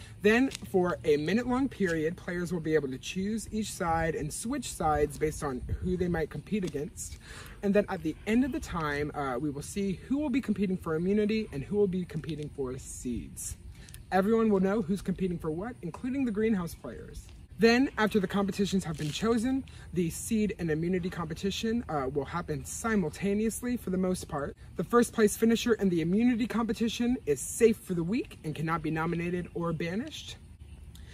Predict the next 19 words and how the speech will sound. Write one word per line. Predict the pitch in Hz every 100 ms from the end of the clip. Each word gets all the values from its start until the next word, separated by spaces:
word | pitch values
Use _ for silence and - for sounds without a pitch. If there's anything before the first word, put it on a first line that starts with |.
| - -
The | -
winner | 214 226
of | 214 208 175
the | 170
seed | - - 277 262
competition | 233 240 208 240 220 240 220
will | 180
win | 165 156 127
two | - - 262 285
seeds | - 247 247 277 - - - -
that | 139
they | 139
can | 175 120
keep | - - 247 -
and | 147 151
use | 170 190
whenever | 120 117 147
they | 180
want. | 185 107 - - -